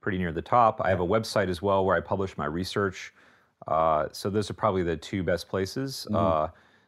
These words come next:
Speaker 1: to, to kind of follow. You know, I, I often will retweet, uh,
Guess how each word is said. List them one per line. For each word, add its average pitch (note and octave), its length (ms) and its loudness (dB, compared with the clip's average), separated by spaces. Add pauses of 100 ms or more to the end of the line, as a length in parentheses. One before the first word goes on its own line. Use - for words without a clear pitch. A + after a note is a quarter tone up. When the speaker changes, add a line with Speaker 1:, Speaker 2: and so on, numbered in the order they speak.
(120)
Speaker 1:
to, F2 300 -4
to E2+ 240 -8
kind F#2 180 -4
of - 60 -6
follow. F2 720 0
You F#2+ 100 -6
know, F2 80 0
I, F#2+ 120 2
I G#2 160 2
often G2+ 360 4
will F2+ 140 0
retweet, F#2 720 -4
uh, D#2+ 420 0